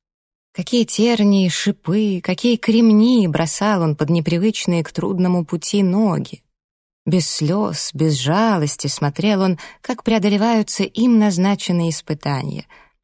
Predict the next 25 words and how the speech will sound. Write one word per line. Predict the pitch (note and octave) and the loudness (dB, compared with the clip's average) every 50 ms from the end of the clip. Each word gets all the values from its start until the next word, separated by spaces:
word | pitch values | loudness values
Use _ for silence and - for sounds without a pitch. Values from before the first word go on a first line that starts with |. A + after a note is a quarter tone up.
| _ _ | _ _
Он | - A#3+ A3 G3+ | 0 2 4 4
изучал | F3 G3 - - F3+ E3 | 2 2 0 0 -2 -2
следы, | D3+ - - D3+ D3+ C#3+ C#3+ D3+ F3+ G#3 A3 A3 G#3 | -2 -2 -2 -2 -2 -2 -2 -2 -2 -2 -2 -4 -4
порой | - E3 D3+ D3 D3 C#3 | -2 -2 0 0 0 0
окрашенные | C#3 - C#3+ C#3+ C#3 - - C3+ C3 B2+ B2 | -2 -2 -4 -4 -4 -4 -6 -4 -4 -4 -4
кровью. | A#2+ - B2+ D#3 F#3 G3+ G3 F#3+ E3 - - _ _ - - - - - | -6 -6 -6 -4 -4 -6 -6 -8 -10 -12 -14 _ _ -20 -20 -20 -12 -8
Он | - D#3+ | -6 -4
строжайше | - - G3 G3+ G3+ A#3+ B3+ A#3 - A#3 G#3+ | -2 0 0 0 2 0 0 0 0 2 2
надзирал | A3 G#3+ F3+ F#3 G#3+ G#3+ A3+ A#3 A3 F3+ | 2 2 2 2 0 2 2 2 0 0
за | D3+ D3+ D3+ | 0 0 0
бедным | C#3+ E3+ F3 D3+ D3 D3+ D3+ D3 | 0 0 0 0 0 0 0 0
путником, | - - F3 G3+ A3 A3 - - G3 F#3+ - - E3+ D#3+ D#3 - - - - - | -2 -4 -4 -4 -4 -4 -2 -4 -4 -4 -4 -4 -6 -6 -8 -8 -14 -18 -12 -8
и | C#3 | -6
когда, | - C#3 - B2+ E3 F#3 | -6 -4 -2 -2 0 0
наконец, | F3+ D#3+ - D3+ C#3+ D3+ F#3 G3 - - | 0 0 0 0 0 0 0 0 0 -2
разрешал | D#3+ D3+ C#3 C#3+ C#3 C#3+ - - D3 F3+ G3+ G3 E3+ | -2 -2 -2 -2 -2 -2 -2 -2 0 0 0 0 0
ему | D3+ D3 C#3+ C#3 | 0 0 0 0
отдохнуть, | C3+ B2+ A2 A#2 A#2+ B2 - - C#3 G3 A3+ A3+ F#3+ - - - - - - - | -2 -2 -4 -6 -8 -8 -6 -4 -2 -2 0 -2 -2 -6 -8 -14 -16 -20 -16 -12
собственной | - - - - A#3 - - - - - A#3 A3+ A3+ A3+ A3 | -10 -6 -4 -4 -4 -4 -6 -10 -6 -2 0 2 2 2 2
рукой | G#3+ G#3+ G3+ - - G#3 G#3+ G3+ F#3 E3 | 2 0 -2 -2 -2 0 2 2 2 2
размыкал | D#3+ C#3+ D3+ C#3+ C#3+ - C#3 C#3 C3+ | 0 0 0 -2 -2 0 -2 -2 0
веки, | C3+ C#3+ F#3 G#3 G#3+ G#3+ - G3 F3 | -2 -2 -2 -2 -2 -2 -2 -4 -4
которые | - E3+ D#3+ - D#3+ E3 E3+ E3 | -4 -4 -4 -2 -2 -2 -2 -2
смежала | - - E3 D#3+ D3+ E3 D#3+ D#3+ D#3+ D#3+ | -2 -2 -2 0 0 0 0 0 0 0
дрёма, | D3 D#3 D3 D#3 F3 F3 E3 D#3+ D#3 D3+ | 0 0 0 0 0 0 -2 -2 -2 -4